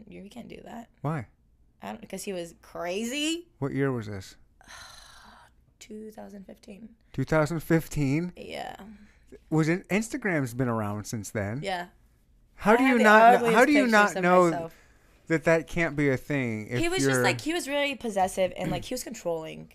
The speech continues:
Speaker 1: So he was
Speaker 2: Of
Speaker 1: like,
Speaker 2: course he was.
Speaker 1: he was like, "No one's gonna see you without a shirt on."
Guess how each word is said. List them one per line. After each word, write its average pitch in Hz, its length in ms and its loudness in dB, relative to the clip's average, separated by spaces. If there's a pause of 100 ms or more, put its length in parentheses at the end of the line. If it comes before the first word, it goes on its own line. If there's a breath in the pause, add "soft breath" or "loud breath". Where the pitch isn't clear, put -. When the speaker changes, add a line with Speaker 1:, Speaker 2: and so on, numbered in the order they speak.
(160)
Speaker 1:
So - 300 -4
he 214 60 -6
was 214 80 -6
Speaker 2:
Of 196 40 -12
Speaker 1:
like, 185 80 -4
Speaker 2:
course 147 200 2
he 123 60 -6
was. 95 440 -10
Speaker 1:
he 220 60 -6
was 196 100 -8
like, 180 120 -12
"No 170 160 -8
one's 202 180 -10
gonna 233 140 -10
see 185 200 -14
you 170 320 -14 (320)
without 165 480 -18
a 190 60 -16
shirt 160 280 -12
on." 156 380 -12